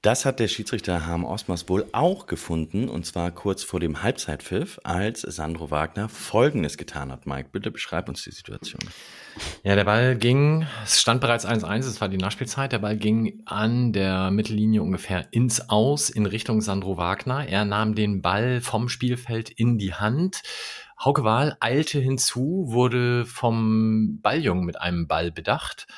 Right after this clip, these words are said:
Speaker 2: wollte ausführen, da hatte Sandro Wagner den Spielball allerdings bereits wieder aufs Feld gerollt.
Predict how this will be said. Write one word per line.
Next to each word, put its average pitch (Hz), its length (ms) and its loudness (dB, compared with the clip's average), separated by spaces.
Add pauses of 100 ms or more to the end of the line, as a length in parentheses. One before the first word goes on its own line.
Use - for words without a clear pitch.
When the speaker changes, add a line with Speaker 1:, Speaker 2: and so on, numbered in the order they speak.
(320)
Speaker 2:
wollte 117 320 4
ausführen, 131 460 0
da 101 120 -2
hatte 120 340 -2
Sandro 101 280 -4
Wagner 98 300 0
den 92 340 -4
Spielball 113 720 0
allerdings 95 480 -2
bereits 90 420 -4
wieder 85 220 -6
aufs 87 180 -6
Feld - 360 -2
gerollt. 87 640 2